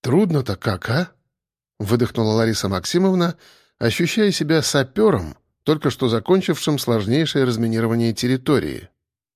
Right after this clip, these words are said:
«Но какое же счастье! Надо Витьку осчастливить! А что, радостью надо срочно делиться!»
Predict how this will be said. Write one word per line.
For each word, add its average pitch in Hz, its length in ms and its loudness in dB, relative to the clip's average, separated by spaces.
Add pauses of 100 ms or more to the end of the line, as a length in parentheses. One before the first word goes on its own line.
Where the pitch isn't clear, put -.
(420)
«Но 135 160 2
какое 160 340 0
же 156 120 0
счастье! 160 640 -4 (360)
Надо 131 220 2
Витьку 156 360 0
осчастливить! 113 760 -4 (180)
А 220 100 -2
что, - 380 -6 (320)
радостью 151 500 0
надо 202 200 0
срочно 156 460 0
делиться!» 170 600 -4